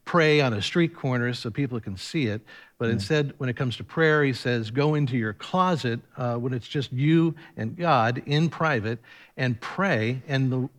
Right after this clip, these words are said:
Speaker 1: Father who sees you in secret will reward you."
Speaker 2: Mm.
Speaker 1: And I gotta believe that one of the rewards that Jesus is thinking about is the reward of growing our love motivation. Uh, because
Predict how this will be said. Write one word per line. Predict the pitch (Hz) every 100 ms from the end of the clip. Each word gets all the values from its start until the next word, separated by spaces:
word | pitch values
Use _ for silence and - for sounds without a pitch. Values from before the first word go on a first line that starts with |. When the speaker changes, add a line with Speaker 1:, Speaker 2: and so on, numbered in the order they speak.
| _ _
Speaker 1:
Father | - 165 185 170
who | 143
sees | 135 - 233 240
you | 160 117
in | 92
secret | - 95 - 110 135
will | 135
reward | 147 156 180 185 147
you." | 90
Speaker 2:
Mm. | 104 98 - - -
Speaker 1:
And | 139
I | 135 151
gotta | 185
believe | 175 165
that | 143
one | 135 185
of | 170
the | 127
rewards | 120 117 131 190 143 127 120
that | - 117
Jesus | 127 131 120 113 101
is | 95
thinking | - 190 160 117
about | 95 98 104 - - - _
is | 135 131 113
the | 127 120
reward | 123 131 156 165 160
of | 123 107 - - - 143
growing | 110 139 165 190 170 131 127 -
our | 123
love | 131 135 156 175 139
motivation. | 139 107 98 101 90 - - 73 _ - _
Uh, | 123 113 113 -
because | 131 151 139